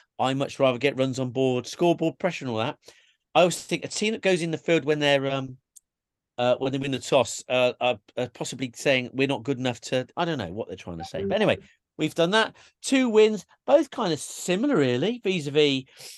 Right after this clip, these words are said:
we've put a side in, they've got into the low hundreds,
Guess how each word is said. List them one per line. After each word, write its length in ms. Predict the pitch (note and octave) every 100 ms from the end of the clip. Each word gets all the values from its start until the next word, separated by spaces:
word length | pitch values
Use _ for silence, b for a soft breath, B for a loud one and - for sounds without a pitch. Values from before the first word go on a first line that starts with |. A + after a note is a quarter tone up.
| _
we've 180 | - B2+
put 180 | - F3
a 40 |
side 340 | C#3 D3+ D3 C#3
in, 320 | C#3+ C#3 C3+ b b _
they've 360 | C#3 C#3 C#3 A2+ -
got 240 | D3 D3
into 320 | D3 C#3 -
the 140 | B2+ B2+
low 480 | C3 C#3+ C#3 C3+ C3
hundreds, 1000 | - - D3+ E3 G#3+ F4+ - - -